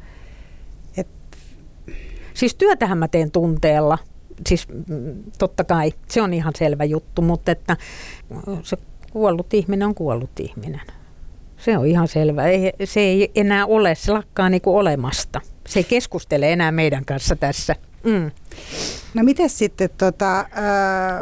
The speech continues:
Speaker 1: kun on sellainen tilanne, että on vaikka tämmönen, että on löydetty jostain asunnosta tai muuta, varmaan sit se, jääkö teille sit, teillä on sitten se hautajaisten järjestäminen, onks nää usein sellaisia tilanteita sitten, missä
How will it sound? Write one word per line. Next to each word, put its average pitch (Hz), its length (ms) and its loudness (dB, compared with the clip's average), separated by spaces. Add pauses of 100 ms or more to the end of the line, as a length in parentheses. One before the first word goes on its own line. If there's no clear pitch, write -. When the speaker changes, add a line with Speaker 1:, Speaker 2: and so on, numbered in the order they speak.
Speaker 1:
kun 233 160 4
on 240 80 6
sellainen 214 400 4
tilanne, 175 400 4
että 160 160 -2
on 165 100 2
vaikka 151 280 2
tämmönen, 165 540 2 (380)
että 180 180 -6
on 170 160 4
löydetty 170 600 2
jostain 196 600 -2 (500)
asunnosta 180 500 0
tai 180 200 2
muuta, 180 340 2
varmaan 175 340 4
sit 165 160 0
se, 185 100 2 (480)
jääkö 196 300 2
teille 226 300 4
sit, - 200 -4 (200)
teillä 165 280 4
on 160 60 4
sitten 170 260 -2
se 180 80 2
hautajaisten 180 560 4
järjestäminen, 175 600 4
onks - 160 -4
nää 202 160 4
usein 180 260 2
sellaisia 156 380 2
tilanteita 151 560 0
sitten, 139 320 -4
missä 143 380 0